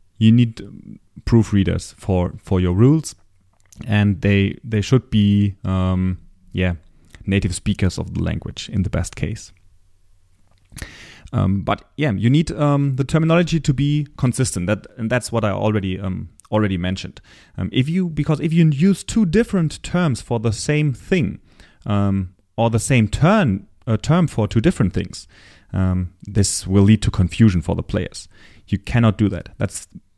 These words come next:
probably the most important thing in, in a rulebook. Um,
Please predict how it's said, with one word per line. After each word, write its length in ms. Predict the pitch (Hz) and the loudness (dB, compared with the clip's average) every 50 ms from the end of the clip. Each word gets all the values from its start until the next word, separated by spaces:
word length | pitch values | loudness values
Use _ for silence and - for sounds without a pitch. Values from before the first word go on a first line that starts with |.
| _ - | _ -6
probably 280 | - 131 131 127 123 123 | -2 0 0 0 0 -2
the 100 | 113 113 | -2 0
most 440 | 113 117 120 123 131 143 135 - - | 0 0 2 2 2 2 2 0 -4
important 400 | 117 - - 107 101 98 98 - | -6 -4 -4 -4 -4 -4 -4 -4
thing 180 | 95 92 - | -4 -6 -6
in, 300 | 90 87 82 82 85 - - | -6 -6 -6 -6 -8 -6 -4
in 80 | 95 87 | -4 -4
a 60 | 80 | -2
rulebook. 400 | 80 82 82 - - - - - - _ - - - - - - - - _ _ - | -2 -4 -4 -6 -8 -10 -14 -18 -20 _ -20 -20 -20 -20 -20 -20 -20 -20 _ _ -2
Um, 420 | 92 90 87 87 85 85 87 92 | 0 2 2 2 2 0 -2 -4